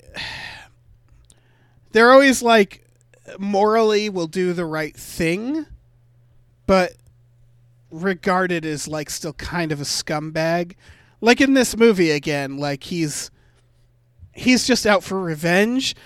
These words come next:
Like, there's a scene where the guy, where he meets the thief, and the thief's like, "Do you have any m-,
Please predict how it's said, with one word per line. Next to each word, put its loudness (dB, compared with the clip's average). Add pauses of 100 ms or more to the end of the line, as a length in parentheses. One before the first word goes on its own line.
(160)
Like, 6
there's 6
a 4
scene 2
where 6
the 4
guy, 4
where -4
he 0
meets -4
the -6
thief, 0
and -8
the -4
thief's -6
like, -4 (1200)
"Do -6
you 4
have 4
any 0
m-, -8